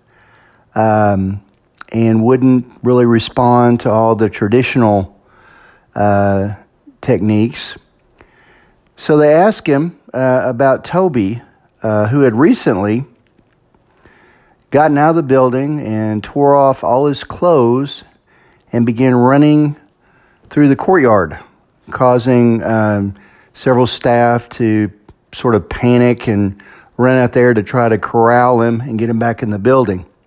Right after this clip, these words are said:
After these episodes, the staff would put Toby in the timeout room, a small cubicle that was carpeted, until he calmed down. Then he would get out and get back with the group,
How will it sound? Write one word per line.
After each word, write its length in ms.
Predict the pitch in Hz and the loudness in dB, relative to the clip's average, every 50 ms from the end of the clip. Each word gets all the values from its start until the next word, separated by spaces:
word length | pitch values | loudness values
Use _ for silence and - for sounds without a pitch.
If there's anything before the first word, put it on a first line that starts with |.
| _ _ _ _ _ _ _ _ _ - - - - - - - - - _ _ _ _ _ - | _ _ _ _ _ _ _ _ _ -20 -20 -20 -20 -20 -20 -20 -20 -20 _ _ _ _ _ -2
After 320 | 170 190 233 - 233 196 | 0 0 0 0 0 2
these 200 | 160 160 156 127 | 2 2 2 2
episodes, 920 | 147 160 170 - 202 156 - - 131 123 120 120 127 127 123 - - - - - _ - | 0 -2 0 -2 -4 -4 -2 0 0 2 2 0 0 -2 -6 -12 -16 -18 -20 -20 _ -8
the 100 | 131 123 | -8 -6
staff 520 | - - - - 147 143 143 143 - - | -6 -6 -2 0 0 2 2 0 -2 -2
would 200 | 139 123 113 - | -4 -4 -4 -6
put 300 | - - 208 208 208 208 | -4 0 0 0 0 0
Toby 500 | - 143 123 117 113 104 127 123 123 123 | -2 0 0 0 0 0 -2 -2 -2 -2
in 380 | 127 - - 117 117 113 113 110 | -4 -6 -6 -4 -4 -2 -2 -2
the 240 | 107 113 113 110 104 | -2 0 -2 -2 -4
timeout 520 | - - 175 180 202 175 135 110 95 95 | -4 -4 -2 0 0 0 0 0 -2 -2
room, 280 | 98 95 95 104 131 127 | -4 -4 -4 -4 -4 -6
a 80 | - | -6
small 360 | - - - - 120 120 120 | -8 -6 -2 0 0 0 0
cubicle 800 | - - - - 139 131 117 123 117 - 120 127 135 147 156 - _ _ _ - | -2 -4 -4 -2 -2 0 0 -2 -2 -2 0 -2 -2 -2 -6 -10 _ _ _ -8
that 120 | - 107 | -6 -4
was 160 | 92 104 104 - | -4 -4 -6 -6
carpeted, 720 | - - - 185 208 202 202 131 90 92 101 113 139 143 - _ _ _ _ _ - - _ _ _ _ _ - | -6 -4 -2 -2 -2 -2 -2 -4 -4 -4 -4 -6 -6 -10 -16 _ _ _ _ _ -20 -20 _ _ _ _ _ -4
until 260 | 123 123 - 156 156 | -4 -2 0 2 2
he 80 | 175 180 | 2 2
calmed 320 | - 165 165 165 165 170 | 0 0 0 0 0 0
down. 360 | 151 117 101 101 110 135 156 - _ _ _ _ _ _ _ _ _ _ _ _ _ _ _ _ _ _ _ _ _ - | 0 0 0 -2 -4 -4 -8 -10 _ _ _ _ _ _ _ _ _ _ _ _ _ _ _ _ _ _ _ _ _ -2
Then 100 | - 151 | 2 2
he 80 | 165 180 | 4 4
would 160 | 190 190 170 | 4 2 2
get 140 | 151 160 139 | 0 0 2
out 340 | 123 117 123 135 147 135 123 | 2 2 2 2 0 -2 -4
and 140 | 120 120 | -4 -4
get 120 | 123 123 117 | -4 -4 -2
back 240 | 123 127 135 139 - | 0 0 0 -2 -4
with 100 | 165 - | -6 -8
the 80 | 117 90 | -8 -6
group, 400 | 90 107 107 104 110 135 - | -4 -2 -2 0 -2 -2 -6